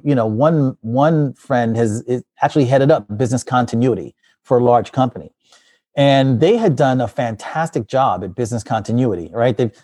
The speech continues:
they had disaster recovery sites. They had this going on, SunGard, everything's replicated.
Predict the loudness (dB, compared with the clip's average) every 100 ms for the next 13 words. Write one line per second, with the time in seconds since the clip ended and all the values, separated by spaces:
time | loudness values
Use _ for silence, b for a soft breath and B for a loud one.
0 | 0 2 2 -2 -2 -2 -2 -6 -4 0
1 | 2 2 2 2 2 2 -2 -4 -2 -2
2 | -2 -2 -2 -2 -2 -4 -4 -4 -2 2
3 | 4 6 4 0 b b 2 2 2 2
4 | 0 0 -2 2 2 4 2